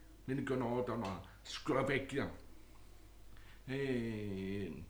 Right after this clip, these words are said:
e sendanti, sono tutti e due sendanti. Mio padre,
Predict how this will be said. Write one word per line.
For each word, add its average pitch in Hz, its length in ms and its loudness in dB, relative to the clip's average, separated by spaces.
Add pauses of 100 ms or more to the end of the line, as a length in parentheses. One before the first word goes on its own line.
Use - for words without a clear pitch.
(580)
e 113 460 2
sendanti, 110 960 0 (340)
sono 120 160 0
tutti - 160 0
e 143 40 -2
due 135 120 2
sendanti. 98 560 0 (380)
Mio 127 120 -2
padre, 113 540 0